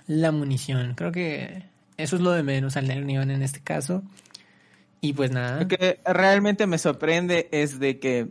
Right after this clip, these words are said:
Speaker 2: Elden Ring tenía razón.
Speaker 1: ¿De qué?
Speaker 2: Eh, al llamarle a Martel para que haga, eh,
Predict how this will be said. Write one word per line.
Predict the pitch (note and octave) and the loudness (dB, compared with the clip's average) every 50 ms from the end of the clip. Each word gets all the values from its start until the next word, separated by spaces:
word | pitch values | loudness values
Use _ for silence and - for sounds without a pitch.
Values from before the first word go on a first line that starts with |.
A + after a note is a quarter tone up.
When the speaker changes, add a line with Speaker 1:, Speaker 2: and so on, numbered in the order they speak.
| - - | -6 -6
Speaker 2:
Elden | C#3 C#3 C#3 C#3+ C#3+ | -4 -2 -2 -2 -2
Ring | E3+ G3+ G3 | -2 -2 -2
tenía | F#3 D#3 D3+ D#3 C#3+ | -2 -2 0 0 0
razón. | C#3 C3 C3 - G#3 G#3+ F#3 B2 - - - _ _ _ _ _ _ _ _ - | 0 -2 -2 -2 -2 -4 -4 -4 -6 -8 -14 _ _ _ _ _ _ _ _ -4
Speaker 1:
¿De | F#3+ E3 D3 | 0 0 0
qué? | C3+ C3+ B2 A2+ - - _ _ _ | 0 0 -2 -2 -6 -10 _ _ _
Speaker 2:
Eh, | D3 D3+ D3+ D3 C3+ - - | -4 0 0 0 0 0 0
al | G#2+ D3+ D3+ D3 D3 D3 D3 C#3 | 2 4 4 4 4 2 0 0
llamarle | C#3 D3+ D3+ D#3+ E3 F3 F3 F3+ F#3 F#3 F3+ E3 | 0 0 2 2 2 2 2 2 2 4 4 4
a | D3+ C#3+ | 4 4
Martel | C#3+ C#3 C3+ C#3+ C#3 - D#3 D3+ D#3 D#3 D3+ | 2 2 0 0 0 2 2 2 2 2 0
para | - D3+ C#3+ B2+ C3+ | 0 0 0 0 0
que | C#3 D3 | -2 -2
haga, | D3+ D3+ D#3 D3+ D3 C#3 C3 B2+ A#2+ A#2 A#2+ G2+ | 0 2 2 4 4 4 2 2 0 -2 -4 -4
eh, | B2 C3 B2 B2 A#2+ A#2 A#2 A#2 A#2 A#2 A#2 A#2 | -4 -4 -4 -2 -2 -4 -4 -4 -6 -6 -8 -10